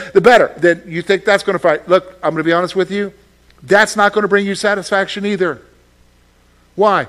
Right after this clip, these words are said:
'Cause they're human. And if you're a parent here, you know what I'm talking about. They don't do everything right, do they? And they will disappoint you at some point. It'll be grandkids.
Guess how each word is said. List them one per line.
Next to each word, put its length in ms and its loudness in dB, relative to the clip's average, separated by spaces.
'Cause 220 0
they're 220 8
human. 500 2
And 320 0
if 140 -2
you're 140 4
a 40 2
parent 340 4
here, 120 2
you 140 0
know 100 6
what 140 4
I'm 80 0
talking 340 0
about. 300 2
They 180 6
don't 220 4
do 120 4
everything 440 4
right, 280 4
do 200 0
they? 300 2
And 180 0
they 120 6
will 180 0
disappoint 680 -2
you 180 4
at 120 6
some 200 2
point. 420 0
It'll 100 4
be 120 2
grandkids. 760 6